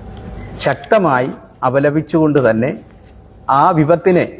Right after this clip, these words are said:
മുൻകൂട്ടി കണ്ടുകൊണ്ടുള്ള പ്രചാര പ്രചരണ പ്രവർത്തനങ്ങളെല്ലാം സി പി ഐ എം വിവിധ ഘടകങ്ങളിലൂടെ നടത്തി വരുന്നതാണ് കാലഘട്ടം. ഈ കാലഘട്ടത്തിൽ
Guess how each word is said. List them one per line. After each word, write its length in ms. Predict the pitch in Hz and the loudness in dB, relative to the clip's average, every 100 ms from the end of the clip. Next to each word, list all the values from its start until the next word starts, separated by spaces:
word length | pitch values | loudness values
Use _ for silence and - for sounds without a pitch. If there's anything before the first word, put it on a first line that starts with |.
| - | -6
മുൻകൂട്ടി 420 | 151 156 170 160 160 | -2 0 0 0 -2
കണ്ടുകൊണ്ടുള്ള 520 | 143 143 147 147 143 135 | -2 2 2 2 2 2
പ്രചാര 320 | 135 120 135 147 - | 2 2 2 2 0
പ്രചരണ 380 | 127 135 139 147 - | 0 0 0 -2 -2
പ്രവർത്തനങ്ങളെല്ലാം 840 | 131 135 135 156 147 135 123 127 - - - - - - - - - | 0 0 0 0 2 2 2 0 -2 -16 -20 -20 -20 -20 -20 -18 -6
സി 100 | 131 123 | -4 0
പി 60 | 135 | 0
ഐ 20 | 107 110 | 2 2
എം 40 | 170 - - - - - | -2 -8 -18 -20 -8 -2
വിവിധ 220 | 123 - - - | 0 2 0 -2
ഘടകങ്ങളിലൂടെ 760 | 120 110 131 135 123 113 107 104 - - 107 | -2 2 2 2 2 2 2 0 -2 -6 -4
നടത്തി 280 | 98 - 120 | -4 -2 -2
വരുന്നതാണ് 520 | 110 107 113 107 98 120 - | -2 0 0 2 0 -4 -2
കാലഘട്ടം. 520 | 98 92 95 - - - - - - - - - - - | -2 0 -4 -8 -18 -20 -20 -20 -20 -20 -20 -20 -12 -6
ഈ 20 | 120 | 0
കാലഘട്ടത്തിൽ 600 | 127 135 143 139 147 175 | 2 4 2 2 0 0